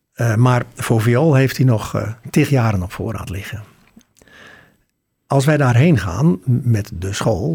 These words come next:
met mensen die geïnteresseerd zijn, dan gaan we met een groepje van, eh, vier of vijf mensen. En wij mogen daar bij uitzondering bij deze houthandelaar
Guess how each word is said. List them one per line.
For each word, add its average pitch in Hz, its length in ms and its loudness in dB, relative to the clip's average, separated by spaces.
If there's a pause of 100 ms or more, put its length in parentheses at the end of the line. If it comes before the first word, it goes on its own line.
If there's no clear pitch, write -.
(100)
met 101 300 -6
mensen 107 420 -2
die 113 140 -2
geïnteresseerd 107 500 -4
zijn, 120 180 -2
dan 123 100 0
gaan - 160 -10
we 101 60 -8
met 101 80 -4
een - 60 -8
groepje 107 260 -4
van, 95 260 -8
eh, 98 60 -14
vier 90 280 -6
of 113 80 -6
vijf - 260 -8
mensen. 87 340 -8 (200)
En 120 180 -4
wij 135 160 2
mogen 151 340 2
daar 139 300 0
bij 120 120 -2
uitzondering 139 680 2 (140)
bij 113 240 0
deze 113 500 0 (160)
houthandelaar 110 800 -2